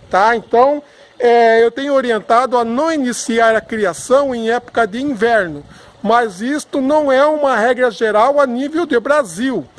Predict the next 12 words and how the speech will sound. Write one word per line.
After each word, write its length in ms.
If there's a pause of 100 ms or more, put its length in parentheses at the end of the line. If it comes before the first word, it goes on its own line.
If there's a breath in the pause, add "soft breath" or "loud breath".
(360 loud breath)
Nós 180
temos 320
alguns 400
lugares 540
com 180
muito 560
frio, 460
mas 240
temos 320
alguns 340
lugares 380
também, 400